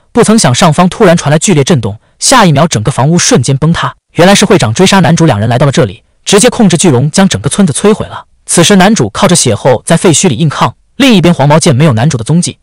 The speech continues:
随即就和会长一起离开了这里。对他们来说，N P C只是想杀就杀的玩具罢了。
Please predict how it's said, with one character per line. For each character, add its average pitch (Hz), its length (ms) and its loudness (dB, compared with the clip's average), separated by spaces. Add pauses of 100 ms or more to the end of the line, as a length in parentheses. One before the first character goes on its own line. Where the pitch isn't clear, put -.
(140)
随 170 240 0
即 190 100 0
就 180 80 0
和 165 80 0
会 165 100 0
长 110 200 -2
一 175 80 0
起 - 120 -4
离 117 120 -6
开 - 100 -2
了 147 60 2
这 131 100 -2
里。 95 180 -10 (280)
对 175 80 2
他 175 100 2
们 156 80 2
来 131 80 4
说 165 160 2
，N 165 160 2
P 190 120 0
C 190 140 0
只 110 120 -6
是 113 240 -4 (180)
想 107 240 -2
杀 185 180 0
就 170 120 0
杀 170 160 0
的 120 80 -2
玩 101 120 -6
具 - 120 -2
罢 113 80 -6
了。 - 180 -14